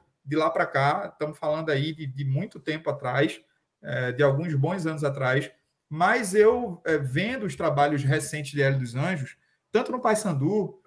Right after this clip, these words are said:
em dois mil e dezoito e dois mil e dezenove, como tem, depois no Náutico também, é,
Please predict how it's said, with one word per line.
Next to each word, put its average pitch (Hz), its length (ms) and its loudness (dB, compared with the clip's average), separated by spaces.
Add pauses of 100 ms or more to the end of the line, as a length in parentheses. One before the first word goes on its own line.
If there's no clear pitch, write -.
(200)
em 147 100 -10
dois 156 260 2
mil 165 320 2
e 170 60 2
dezoito 151 680 0
e - 20 -10
dois 147 180 0
mil 147 140 -2
e 147 60 -6
dezenove, 139 600 0
como 151 220 -4
tem, 147 340 -6
depois 156 460 0
no 160 140 -4
Náutico 147 420 0
também, 135 500 -4 (460)
é, 135 500 6